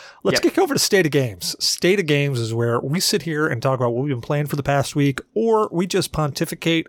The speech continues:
Speaker 1: on I don't know, how we feel games are today.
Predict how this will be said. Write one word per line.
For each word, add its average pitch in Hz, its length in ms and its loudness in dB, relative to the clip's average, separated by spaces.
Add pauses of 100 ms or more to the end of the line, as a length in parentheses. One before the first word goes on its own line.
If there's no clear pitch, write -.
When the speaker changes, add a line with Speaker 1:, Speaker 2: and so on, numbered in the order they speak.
Speaker 1:
on 135 500 -2 (500)
I 185 80 -2
don't 190 100 2
know, 139 300 -4
how 143 160 0
we 185 120 4
feel 175 260 0
games 170 320 2
are 185 180 4
today. 180 420 -6